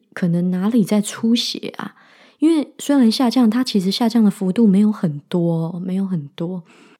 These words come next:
但是我觉得已经那个程度是值得怀疑的一个程度。我就有跟老师讲说：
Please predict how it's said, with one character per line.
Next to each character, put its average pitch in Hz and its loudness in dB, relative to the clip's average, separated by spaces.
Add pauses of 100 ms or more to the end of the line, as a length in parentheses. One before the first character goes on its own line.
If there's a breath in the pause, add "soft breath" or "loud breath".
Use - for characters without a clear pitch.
但 277 2
是 277 0
我 185 2
觉 175 -6
得 180 -6
已 - -6
经 233 -2 (760)
那 269 0
个 269 0
程 190 -2
度 233 0
是 220 -2
值 190 -4
得 185 -2
怀 170 -6
疑 170 -4
的 175 -8
一 180 -8
个 - -4
程 156 -8
度。 185 -6
我 165 -4
就 208 -2
有 175 -2
跟 190 -4
老 165 -4
师 175 -8
讲 175 -10
说： 185 -8